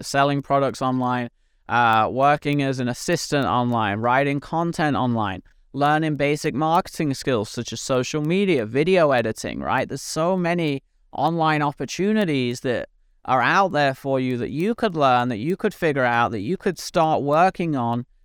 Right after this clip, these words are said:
to start your side hustle today that could, right, just like me, it could turn into a profitable big business. And who knows, for a few of you, can't guarantee this, but for a few of you, could turn even into a million dollar business. And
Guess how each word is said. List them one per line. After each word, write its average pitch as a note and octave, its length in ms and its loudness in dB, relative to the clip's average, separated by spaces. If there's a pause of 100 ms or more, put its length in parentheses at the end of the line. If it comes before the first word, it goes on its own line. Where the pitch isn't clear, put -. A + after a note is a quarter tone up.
(120)
to C#3 140 -6
start D3+ 340 0
your D3 220 2
side C3 320 0
hustle B2+ 320 -4
today C#3+ 480 0
that B2+ 200 -2 (120)
could, G3+ 560 0
right, E3 240 2
just D#3+ 200 -6
like F3 240 2
me, F#3+ 360 -2
it - 160 -6
could G3 560 -2 (360)
turn F#3+ 360 2
into F3 220 -2
a D#3+ 60 0
profitable D#3+ 540 -2
big D3 260 -2
business. F3+ 440 0
And D3+ 100 -2
who F#3+ 160 -2
knows, E3+ 180 0
for - 140 -8
a C#3+ 40 -8
few A#3+ 280 0
of G3+ 100 0
you, F3 240 -2 (300)
can't C#3+ 180 2
guarantee E3 440 0
this, F3+ 200 2
but C#3 200 -6
for D3 120 -10
a D3+ 60 -8
few C4 300 -2
of G#3 100 4
you, D#3+ 220 0 (260)
could G#3 220 0
turn F#3 260 0
even E3 240 0
into D#3 240 0
a D3 60 0
million C#3+ 320 2
dollar A#2+ 240 4
business. A2 500 -4
And B2 160 -6